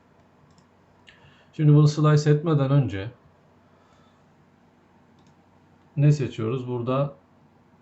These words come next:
A B S asa profili. Ben A B S şimdi deneyeceğim. O yüzden A B S ile ilgili baskı yapacağım. O yüzden A B S asa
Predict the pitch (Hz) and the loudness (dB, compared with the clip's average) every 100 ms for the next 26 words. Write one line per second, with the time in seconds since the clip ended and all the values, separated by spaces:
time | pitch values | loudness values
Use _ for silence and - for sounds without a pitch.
0 | - 139 127 123 127 143 127 131 110 113 | -8 -6 -4 -4 -6 -6 -6 -8 -8 -8
1 | 98 95 92 - _ - 113 113 113 113 | -10 -12 -18 -20 _ -10 -8 -6 -8 -10
2 | 113 - 98 95 95 98 95 95 143 143 | -14 -16 -16 -14 -12 -12 -14 -8 -6 -6
3 | 113 101 101 98 - - 117 101 101 110 | -8 -10 -12 -16 -20 -16 -14 -14 -14 -12
4 | 101 101 101 107 110 123 - 147 143 117 | -12 -12 -12 -12 -12 -12 -12 -8 -6 -8
5 | 113 131 147 _ _ _ _ _ 139 120 | -12 -12 -16 _ _ _ _ _ -10 -8
6 | 117 113 131 117 - 95 | -8 -10 -10 -10 -12 -14